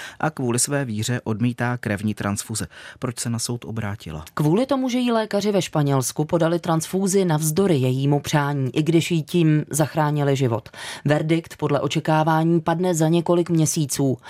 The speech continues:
Speaker 2: Rosa Eldermina Pindová před hospitalizací předala lékařům dokument, v něm odmítala transfúze i za cenu ohrožení života. Kvůli krvácení ale nakonec byla den po operaci převezená do nemocnice v Madridu,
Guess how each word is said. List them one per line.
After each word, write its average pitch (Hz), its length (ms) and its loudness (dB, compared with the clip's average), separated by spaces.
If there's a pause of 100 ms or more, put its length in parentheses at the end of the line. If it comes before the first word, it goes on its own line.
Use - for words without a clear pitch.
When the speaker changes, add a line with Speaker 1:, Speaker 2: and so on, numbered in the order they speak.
(260)
Speaker 2:
Rosa 175 480 2 (100)
Eldermina 160 580 2
Pindová 165 760 2
před 180 200 2
hospitalizací 185 880 0
předala 156 400 2
lékařům 127 540 -2
dokument, 190 560 2 (280)
v 160 120 2
něm 165 280 4
odmítala 156 540 2
transfúze 147 760 0
i 147 120 0
za 143 160 2
cenu 143 280 -2
ohrožení 135 600 2
života. 127 440 0 (400)
Kvůli 170 280 4
krvácení 233 680 -2
ale 214 200 2
nakonec 196 380 0
byla 208 200 2
den 214 220 2
po - 80 -4
operaci 196 520 0
převezená 185 600 2
do 185 120 0
nemocnice 170 560 2
v 170 40 -2
Madridu, 143 460 0